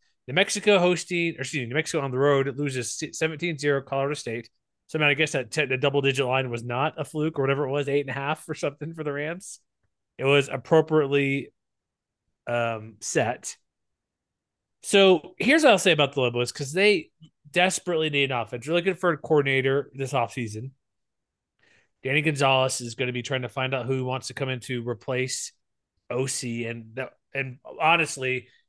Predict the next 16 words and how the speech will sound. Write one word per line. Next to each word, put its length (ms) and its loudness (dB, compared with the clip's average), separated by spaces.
my 160 2
assumption 400 -2
would 100 -6
be 140 -4
the 80 -6
whole 240 2
offensive 320 -6
staff 300 -2
is 80 -12
gonna 120 -8
be 120 -4
gone, 280 -2
or 80 0
the 80 -4
O 140 2
C, 260 -2